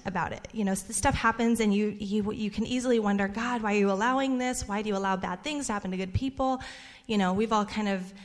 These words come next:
um, had those song and dance thoughts, I think, at times. But what I saw happening in my family was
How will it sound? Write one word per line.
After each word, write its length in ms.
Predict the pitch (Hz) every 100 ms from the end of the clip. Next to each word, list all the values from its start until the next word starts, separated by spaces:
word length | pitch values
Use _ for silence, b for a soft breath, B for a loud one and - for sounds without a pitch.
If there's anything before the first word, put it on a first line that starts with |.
| B B
um, 320 | - 185 190 180
had 260 | 196 202
those 400 | 202 190 190 -
song 240 | - 202 202
and 100 | 196
dance 300 | 185 175 -
thoughts, 240 | 185 185
I 60 | 190
think, 260 | 180 185 -
at 140 | 190
times. 420 | - 190 180 185 - - - _ _ _ - - 247
But 340 | 233 226 240 - - - -
what 280 | 214 233
I 180 | 226 262
saw 380 | 294 247 214 208
happening 400 | 190 214 214 202
in 100 | 190
my 180 | 190 202
family 560 | 202 196 190 190 180 -
was 460 | 196 190 190 196